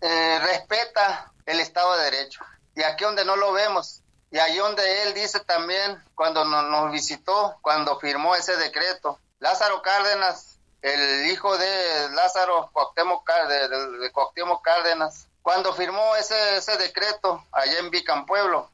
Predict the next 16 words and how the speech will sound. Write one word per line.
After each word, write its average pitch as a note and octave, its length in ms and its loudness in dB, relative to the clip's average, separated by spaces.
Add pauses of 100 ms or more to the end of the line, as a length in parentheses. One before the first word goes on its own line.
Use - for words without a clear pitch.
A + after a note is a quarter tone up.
una D3+ 160 2
de, C#3 280 2
la C3 160 0
primera D#3 320 -2
cabecera D3 480 0
de C#3+ 80 0
los C3 140 0
ocho C3+ 220 -4
pueblos, A#2+ 320 -2 (120)
allí G3 240 0
se A#3+ 140 -2
le A3+ 160 0
cuestionó, F#3 760 0 (220)
se D#3+ 100 -2
le D3+ 140 -2
dijo, G3+ 520 0